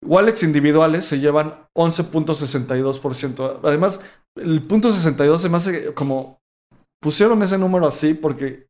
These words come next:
claramente querían demostrar que hicieron un cálculo, ¿sabes? <laughs> O sea,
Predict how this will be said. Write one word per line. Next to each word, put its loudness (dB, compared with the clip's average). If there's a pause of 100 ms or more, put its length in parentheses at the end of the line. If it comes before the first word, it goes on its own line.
claramente 2
querían 0
demostrar -4
que -6
hicieron 0
un -4
cálculo, -4 (400)
¿sabes? 0 (340)
<laughs> -6
O 0
sea, 0